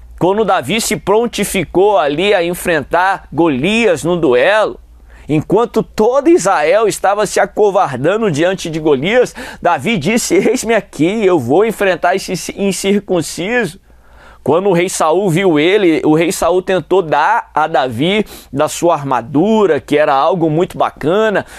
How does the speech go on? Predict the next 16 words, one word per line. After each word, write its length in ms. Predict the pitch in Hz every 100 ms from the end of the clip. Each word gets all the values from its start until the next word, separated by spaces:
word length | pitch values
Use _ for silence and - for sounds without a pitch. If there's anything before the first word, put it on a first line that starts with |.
| -
muito 240 | - 214 -
seguro 640 | - 214 147 220 294 240
ali 180 | 170 202
para 180 | 190
aquela 300 | 160 160 131
época, 460 | 104 139 202 185 139
era 300 | 131 156 143 - -
a 100 | 151
melhor 380 | 160 160 214 220
tecnologia, 720 | - 202 190 196 170 143 247
porque 180 | - -
era 140 | 233
uma 140 | 240
armadura 480 | 233 208 214 175 240
de 120 | 208
rei. 540 | 247 240 311 320 220